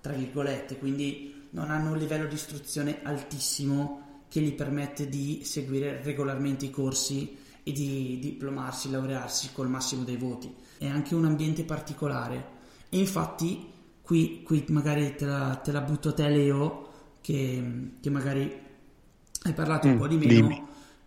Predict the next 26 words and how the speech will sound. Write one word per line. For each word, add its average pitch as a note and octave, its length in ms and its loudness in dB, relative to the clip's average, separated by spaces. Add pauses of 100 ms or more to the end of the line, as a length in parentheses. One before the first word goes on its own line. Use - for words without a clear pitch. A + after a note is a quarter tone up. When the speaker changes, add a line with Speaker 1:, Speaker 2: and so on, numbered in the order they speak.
Speaker 1:
eh, D3+ 340 -2
della E3 220 4
storia D#3 540 4
delle, D3 520 2
degli D3 180 0
scandali, C#3 640 4
quindi C#3+ 600 -2
di C3+ 180 -4
soldi D3 500 2
sotto D#3+ 400 0
banco C#3+ 440 0
alle C#3 120 2
famiglie C3+ 800 2 (240)
per C#3 380 -4
attirare D3 640 2
nelle C#3+ 200 0
proprie C#3+ 300 -2
università, C#3 440 0
magari C3 340 -2
meno D3 280 0
blasonate, C3+ 880 -2 (280)
i D#3 120 -4
più D3 320 -2
importanti C3+ 560 -2
talenti. C3 640 -2 (1120)
Speaker 2:
Sì, A2+ 380 6